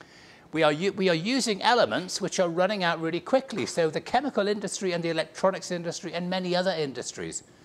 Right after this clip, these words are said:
are using elements which are becoming a real problem for the future. So, you know, maybe this is not directly relevant to the biorefinery, but it's incredibly important for sustainability. Because if we carry on using these metals in red, which are running out very quickly,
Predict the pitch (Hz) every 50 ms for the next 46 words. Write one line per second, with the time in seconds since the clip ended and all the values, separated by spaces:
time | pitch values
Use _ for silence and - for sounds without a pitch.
0 | - - - - 143 143 147 185 214 196 - 175 143 147 180 180 156 123 107 113
1 | 120 - - 151 139 - 160 143 135 147 - - - 170 165 170 156 156 147 143
2 | 143 151 170 180 175 165 165 - - - 185 165 139 113 98 98 - 127 117 123
3 | - - 175 170 - - - 92 76 - - - - - - - - - - -
4 | - - - - 175 165 190 214 190 143 120 117 131 165 208 226 226 226 190 185
5 | 175 - 156 143 156 165 156 139 - - 151 143 139 151 175 - - - - -
6 | 170 156 139 147 147 147 143 120 143 120 - - 123 123 - 143 139 135 117 104
7 | 104 - - - - 240 175 101 87 101 120 - - - - - - 160 160 143
8 | - - 156 131 - - - - - - 202 220 208 202 170 175 156 147 135 127
9 | - 165 165 165 - - 147 123 - - 147 139 127 - - 139 - - 147 139
10 | 120 107 104 160 180 175 147 - - - - - - - - - - - - -
11 | - - - - 143 - - 156 143 143 - 143 170 196 185 - - 214 208 196
12 | 180 175 165 160 156 151 151 156 156 139 147 139 135 135 131 113 123 143 127 -
13 | 147 131 101 117 117 104 98 107 156 175 139 101 110 - - - - - - 131
14 | - - 123 113 104 131 139 127 117 113 117 117 113 113 117 107 98 87 - -
15 | 202 196 - - 110 113 127 -